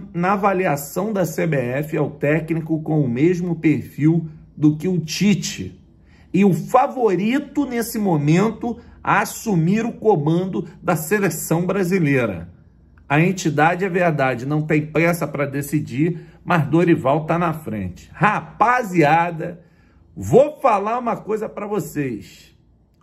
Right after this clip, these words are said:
O que dizer dessa? Dorival favorito pra assumir o comando da seleção brasileira nesse momento. Você, torcedor rubro-negro, quer que o Dorival assuma o comando da seleção?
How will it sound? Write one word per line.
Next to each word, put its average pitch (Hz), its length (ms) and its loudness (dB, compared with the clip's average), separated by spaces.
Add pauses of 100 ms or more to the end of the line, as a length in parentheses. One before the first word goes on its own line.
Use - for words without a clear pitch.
(120)
O 214 320 2
que 285 260 -2
dizer 208 560 2
dessa? 151 800 -4 (500)
Dorival 226 960 4
favorito 220 720 -2
pra 214 200 -6
assumir 202 640 -6
o 240 60 -10
comando 214 840 -4
da 196 140 -4
seleção 202 720 -4
brasileira 208 680 -2
nesse 208 380 -4
momento. 202 400 -2 (320)
Você, 190 420 2
torcedor 233 520 2
rubro-negro, 180 500 -2
quer 277 240 4
que - 80 -12
o 214 40 -6
Dorival 170 760 2
assuma 240 480 -2
o - 20 -4
comando 170 460 -2
da 151 100 -2
seleção? 165 760 -6